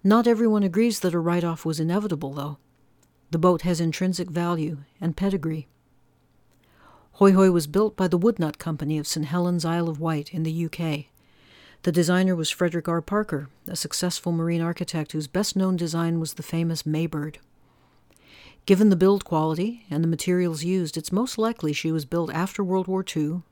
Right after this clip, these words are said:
but before the era of fiberglass, and that she was a gold plater in her day. "It's a real shame," says retired master shipwright and Cortes Island resident John Knowles. "That boat was a superb build.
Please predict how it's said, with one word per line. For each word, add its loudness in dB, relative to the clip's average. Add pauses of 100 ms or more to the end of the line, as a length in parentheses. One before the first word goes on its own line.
(140)
but -6
before 0
the -2
era -2
of -6
fiberglass, -6 (520)
and 2
that -2
she 0
was 2
a 0
gold -2
plater -4
in -6
her -6
day. -6 (2250)
"It's 0
a 2
real 4
shame," 2 (460)
says -4
retired 0
master -2
shipwright -4
and -6
Cortes -4
Island 0
resident -4
John -2
Knowles. -4 (760)
"That -2
boat 2
was -4
a -6
superb -2
build. -6